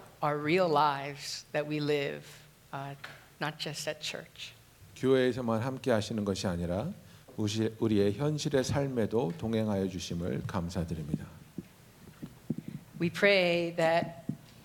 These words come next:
Speaker 1: your joy and your peace would follow us, uh, into our, uh, i-, i-, into the real families,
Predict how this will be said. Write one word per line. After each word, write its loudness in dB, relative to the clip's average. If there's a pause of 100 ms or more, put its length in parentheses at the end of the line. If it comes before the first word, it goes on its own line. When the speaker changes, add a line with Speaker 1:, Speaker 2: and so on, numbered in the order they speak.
(260)
Speaker 1:
your 4
joy 4
and -4
your 2
peace 0
would -4
follow 6
us, 0 (420)
uh, -2
into 0 (920)
our, -2 (320)
uh, -10 (300)
i-, -4 (100)
i-, -16 (140)
into -2 (800)
the -4
real 4
families, 0